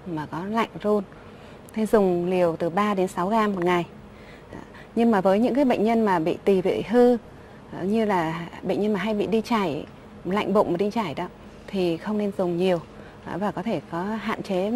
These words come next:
cái, cái liều lượng thấp xuống. Còn vị bồ công anh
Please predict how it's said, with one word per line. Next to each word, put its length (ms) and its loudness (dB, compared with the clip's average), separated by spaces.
cái, 100 -2
cái 160 0
liều 180 2
lượng 220 -2
thấp 140 -6
xuống. 200 -4
Còn 360 4
vị 220 6
bồ 160 6
công 180 2
anh 220 2